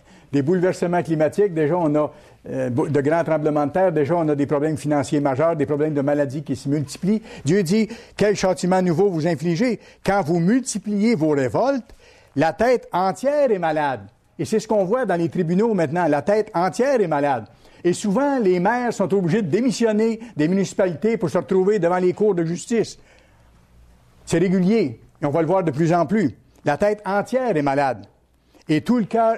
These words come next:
est souffrant. Oui, parce que toute la société en souffre. Et ceux qui sont administrés par ces gens-là se disent, à un moment donné, ceux qui ne sont pas convertis, qui ne connaissent pas Dieu,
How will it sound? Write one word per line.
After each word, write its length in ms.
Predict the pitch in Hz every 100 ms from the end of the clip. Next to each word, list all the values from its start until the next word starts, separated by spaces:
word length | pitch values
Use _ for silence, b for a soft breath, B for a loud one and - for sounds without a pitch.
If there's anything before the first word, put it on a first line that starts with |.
| 226
est 80 | 185
souffrant. 460 | - 190 220 180 - - _ _ _ _ b b b b
Oui, 120 | 165 190
parce 200 | 147 -
que 80 | 131 - -
toute 160 | 214 180
la 80 |
société 640 | 147 156 - 147 180 165 -
en 160 | 135 127
souffre. 340 | - 220 - - b b b b
Et 120 | 139
ceux 180 | - 226
qui 140 | 180
sont 460 | - 185 175 151 -
administrés 580 | 165 170 185 175 214 226
par 140 | 175
ces 180 | - 147
gens-là 320 | 143 139 190
se 140 | 196 151
disent, 300 | 143 202 156
à 20 |
un 40 |
moment 220 | 135 135
donné, 360 | 123 123 214 - B B B
ceux 140 | 190
qui 140 | 175 151
ne 40 |
sont 160 | 160 139
pas 140 | 165
convertis, 480 | 147 135 127 - 196
qui 100 | 135
ne 60 |
connaissent 320 | 120 135 131 -
pas 160 | 123
Dieu, 280 | 107 190